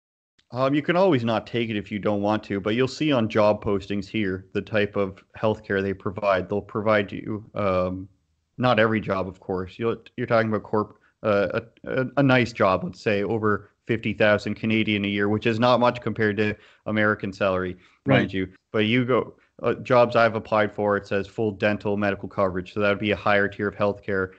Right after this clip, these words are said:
Speaker 1: They're offering you a private healthcare option through their
Speaker 2: Okay.
Speaker 1: company.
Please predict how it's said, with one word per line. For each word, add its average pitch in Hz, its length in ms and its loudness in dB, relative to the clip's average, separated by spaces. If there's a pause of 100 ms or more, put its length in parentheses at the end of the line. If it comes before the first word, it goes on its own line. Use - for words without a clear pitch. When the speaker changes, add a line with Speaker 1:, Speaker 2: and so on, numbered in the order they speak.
Speaker 1:
They're 107 160 0
offering 104 320 2
you 101 120 -2
a 98 40 -2
private 101 480 0
healthcare 101 640 -4
option 98 560 -2 (100)
through 110 180 -4
their 104 140 0
Speaker 2:
Okay. 120 80 -10
Speaker 1:
company. 101 500 -4